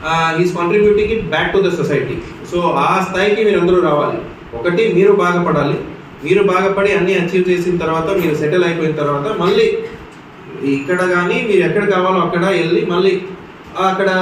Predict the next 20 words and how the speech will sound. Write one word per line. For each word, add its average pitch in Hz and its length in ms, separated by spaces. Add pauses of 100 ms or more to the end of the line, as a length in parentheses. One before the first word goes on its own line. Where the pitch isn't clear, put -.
(140)
ఆ 165 420
ప్రాంతం 165 540
అభివృద్ధికి 160 840
మీరు 151 400
you 139 120
can, 131 280
it 151 140
is 180 140
like, 156 360
it 180 80
is 151 400
giving 202 240
back 180 200
to 190 80
the 196 160
society 160 360
అంటారు. - 420 (320)
So 160 40
అది, 208 520 (140)
ఆ, 139 80